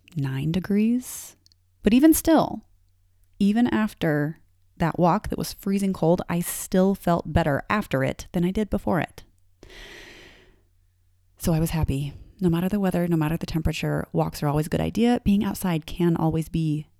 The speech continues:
a useful thing if you do it in the right way, even if it's bitter cold and even if your husband won't let you keep the heat up <laughs> to seventy. <laughs> But no, it's fine.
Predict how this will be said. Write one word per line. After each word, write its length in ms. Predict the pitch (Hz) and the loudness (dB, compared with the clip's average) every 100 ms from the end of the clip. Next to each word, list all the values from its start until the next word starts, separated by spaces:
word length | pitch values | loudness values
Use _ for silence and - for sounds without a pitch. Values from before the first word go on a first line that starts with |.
| - | -2
a 40 | |
useful 300 | 160 156 - | 0 0 -2
thing 320 | 151 147 85 - | -2 -2 -2 -4
if 220 | 185 165 202 | -6 -6 -2
you 260 | 208 220 - _ _ | -2 -2 -6 _ _
do 160 | 196 220 | 0 2
it 140 | 190 - | 0 -2
in 140 | 165 | -2
the 80 | 170 | -2
right 400 | 170 - - - - _ _ | -4 -4 -10 -16 -18 _ _
way, 440 | - 170 160 - - _ _ _ _ _ | -4 -2 -2 -8 -16 _ _ _ _ _
even 160 | 170 | -4
if 80 | 165 | -2
it's 340 | 165 - - - _ _ 160 | -4 -6 -12 -14 _ _ -2
bitter 260 | 170 - 180 | -2 0 -2
cold 380 | - 170 151 131 | 4 4 4 2
and 100 | 151 | 0
even 180 | 170 | 2
if 120 | 170 - | 0 0
your 80 | |
husband 1000 | 151 - 202 226 190 180 165 160 175 196 - - - - - _ _ _ _ | -6 0 2 4 4 6 6 6 4 2 0 -10 -20 -20 -20 _ _ _ _
won't 200 | 165 170 | 4 6
let 160 | 170 180 | 2 2
you 100 | 170 | 0
keep 200 | - - | -2 0
the 100 | 170 | 2
heat 220 | 180 202 | 4 8
up 280 | 175 - - 180 | 8 8 0 -2
<laughs> 120 | 185 | -4
to 100 | - | -6
seventy. 680 | - 208 180 196 170 214 196 - - - - - _ _ | 4 6 8 8 8 6 4 -4 -10 -10 -10 -20 _ _
<laughs> 1120 | - - 196 - - - - - - - - - | -4 -2 -6 -6 -12 -20 -16 -14 -14 -16 -10 2
But 120 | 196 | 6
no, 100 | 160 | 6
it's 200 | - - | 2 -4
fine. 220 | - - | -4 -4